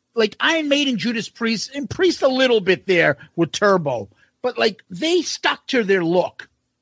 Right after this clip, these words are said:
Okay? But, like, Ace is kind of in the middle there. He doesn't know. He can't. He's trying to do a little hair metal, but he's trying to be, like, natural Judas Priest look or Iron Maiden.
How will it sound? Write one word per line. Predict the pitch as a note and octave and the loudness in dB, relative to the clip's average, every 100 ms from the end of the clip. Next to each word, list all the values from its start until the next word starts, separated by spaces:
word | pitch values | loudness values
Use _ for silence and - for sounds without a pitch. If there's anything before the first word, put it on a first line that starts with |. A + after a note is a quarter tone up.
| _ _ _ _ _ _ _ - | _ _ _ _ _ _ _ -4
Okay? | G#3 - A3 A#3+ E3+ | -2 0 -2 -4 -6
But, | C#3 G#3 - _ _ _ | 0 0 -2 _ _ _
like, | A#3 G3 - | -18 -18 -10
Ace | D4 G#4+ G4+ E4+ | -2 -2 -2 -6
is | B3 | -8
kind | - C#4 D4+ F4 | -8 -6 -4 0
of | D4 - - | 0 0 -10
in | E4+ E4 | -8 -2
the | D#4+ | -2
middle | D#4+ E4+ F4 E4+ E4 | -2 -4 0 2 2
there. | D#4+ D#4 | 2 0
He | D#4 | 0
doesn't | D4+ C4 D#4 | -2 -2 0
know. | D#4+ D#4+ D#4 B3 _ _ - | 4 4 4 0 _ _ -6
He | C4 | -6
can't. | - E4 E4+ - _ _ - | 0 2 2 -4 _ _ -12
He's | D4+ A3+ | -8 -6
trying | - - E4+ F4+ G4 | -6 -2 0 0 0
to | F#4+ | -2
do | F4+ F4+ | 0 2
a | |
little | F4 F4+ E4+ - - | 2 2 0 -2 -8
hair | F4+ F4+ | -4 -2
metal, | F4+ F4 F4 F4 - _ _ _ _ _ | 0 2 2 0 -4 _ _ _ _ _
but | C#4 C4+ | -2 0
he's | C#4 C#4 - | -2 -4 -8
trying | - D#4 D#4+ | -8 -6 -4
to | D#4 | -4
be, | C#4+ D4 | -2 0
like, | C4+ F#3 _ _ _ | -2 -4 _ _ _
natural | A#3+ A#3+ C#4 D4 D4 C#4+ | -2 0 0 -2 -2 -2
Judas | G#3 G3+ C4+ C4+ - | -2 -4 -4 -4 -8
Priest | - D4+ C4 - | -6 -4 -4 -4
look | D4+ C#4+ A#3 - | 0 0 0 0
or | A3 F#3+ - _ - | 2 2 0 _ -8
Iron | C4 C#4 C4+ | 0 2 4
Maiden. | C4+ C#4+ C#4+ | 4 2 0